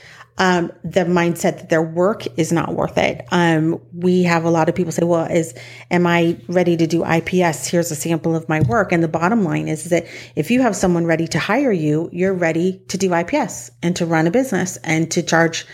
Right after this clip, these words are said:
appropriately for your work. So the fear funnels over into other things too. So we have, "Am I good enough? Your worth." And that, that goes into a lot of different areas. And then also just the fear of, um,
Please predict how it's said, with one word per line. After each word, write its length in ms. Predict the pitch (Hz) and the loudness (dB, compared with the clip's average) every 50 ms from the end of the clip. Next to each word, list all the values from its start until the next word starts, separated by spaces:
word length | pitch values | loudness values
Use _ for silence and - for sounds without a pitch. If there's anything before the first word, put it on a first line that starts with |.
| - - - - - - | -20 -20 -20 -20 -10 -8
appropriately 560 | 165 - - 180 170 175 175 175 175 180 175 | -4 0 0 0 2 2 0 0 0 0 -2
for 160 | 180 - 175 | -2 0 0
your 140 | 170 165 160 | 2 2 2
work. 400 | 160 196 208 - 67 - - - - - - - - - | 2 2 0 0 -2 -4 -10 -16 -18 -18 -18 -18 -16 -14
So 380 | - - 254 214 202 196 - - - - | -4 0 0 0 0 -2 -6 -8 -10 -10
the 180 | 185 180 202 190 | -2 0 0 0
fear 720 | 196 - - - 269 262 262 240 220 208 196 185 - - _ - | 0 -4 -2 0 2 2 4 4 2 2 0 -2 -6 -12 _ -12
funnels 360 | - - 185 175 175 165 170 | -4 -2 0 0 2 2 0
over 180 | 170 160 165 170 | 0 0 0 0
into 180 | 156 156 - | 0 0 0
other 200 | - 165 170 170 | 0 0 0 0
things 320 | 160 - 160 165 160 - - | 0 0 -2 -2 -2 -4 -6
too. 260 | - - 170 151 156 | -2 -2 0 0 -2
So 260 | 151 - 170 156 156 | -2 0 0 2 2
we 160 | 151 156 170 170 | 2 2 2 2
have, 300 | 165 156 156 156 156 - - - - - - - - _ _ _ _ _ _ _ _ | 2 2 2 2 0 -2 -4 -6 -6 -10 -14 -20 -20 _ _ _ _ _ _ _ _
"Am 180 | - 208 202 208 | 0 2 2 2
I 100 | 190 185 | 2 2
good 160 | 170 - 170 156 | 2 2 0 0
enough? 260 | 156 151 147 147 - | 0 -2 -2 -2 -2
Your 140 | 208 233 220 | -2 -2 0
worth." 400 | 185 180 170 - 180 - - - | 2 2 0 0 0 -4 -8 -6
And 160 | - 180 180 185 | -2 0 2 2
that, 220 | 175 175 - - - - | 2 0 -4 -8 -16 -16
that 320 | - 180 180 190 175 170 | -16 -4 -2 -2 -2 0
goes 240 | - 196 180 170 - | 0 0 0 2 0
into 220 | 180 165 - - 175 | -2 -2 0 0 0
a 20 | |
lot 240 | 170 165 160 160 160 | 0 2 2 2 0
of 120 | 160 160 | 0 -2
different 400 | - 160 - - 160 165 - - | -4 -4 -4 -2 -4 -4 -2 -2
areas. 420 | 170 165 160 156 160 160 165 156 - | -2 0 0 0 0 0 -2 -2 -2
And 140 | - 220 | 0 0
then 100 | 240 254 | 0 0
also 380 | - - - 508 523 - - 240 | 0 0 0 0 0 0 0 0
just 280 | 175 - 190 185 - - | 2 0 -2 -2 -2 -2
the 60 | 185 | -4
fear 400 | 185 - - - 185 180 190 202 | -4 -2 -2 0 2 2 2 2
of, 300 | - 180 175 170 165 - - - - - - - - - - | 2 2 2 2 0 -2 -8 -10 -10 -10 -12 -18 -20 -6 -2
um, 400 | 185 180 175 165 165 160 160 160 | 0 2 2 2 0 0 -2 -6